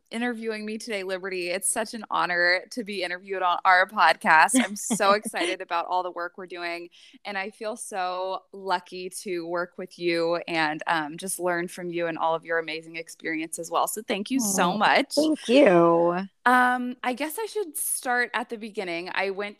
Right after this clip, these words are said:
Speaker 1: to school for broadcast journalism, and while I was in college, I had a lot of internships here at local news stations in San Diego. I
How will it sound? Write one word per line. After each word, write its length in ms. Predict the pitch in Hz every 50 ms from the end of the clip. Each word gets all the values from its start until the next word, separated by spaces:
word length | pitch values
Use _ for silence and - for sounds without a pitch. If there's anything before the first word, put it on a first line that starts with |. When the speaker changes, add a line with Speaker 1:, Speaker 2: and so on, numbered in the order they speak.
| - - -
Speaker 1:
to 200 | 302 277 285 302
school 640 | 302 - - - - 240 233 226 226 220 226 233
for 360 | 247 - - 226 202 196 190 190
broadcast 680 | 185 190 170 165 175 - - 226 214 226 220 - -
journalism, 800 | - 214 208 202 202 202 202 202 196 202 190 185 185 185 185 185 180 -
and 280 | - 180 175 175 175 165
while 200 | 165 175 170 175
I 120 | 175 175 175
was 220 | 175 180 175 - - -
in 180 | 269 294 311
college, 560 | 302 285 269 262 262 262 254 254 254 226 - - - -
I 520 | - 175 180 180 180 185 185 185 185 180 190
had 200 | - - 175 175
a 40 |
lot 200 | 170 165 165 165
of 80 | 165 165
internships 600 | - 226 254 - 247 226 240 - 233 214 - - -
here 200 | - 208 196 196 190
at 120 | 180 -
local 300 | 175 180 180 - 180 180
news 220 | 175 175 180 190 -
stations 460 | - - 180 180 - 185 175 - -
in 100 | 180 180
San 220 | - - 170 165
Diego. 580 | 160 170 196 226 247 254 247 240 240 233 233 240 - - - - - - - - _ -
I 260 | 196 185 180 180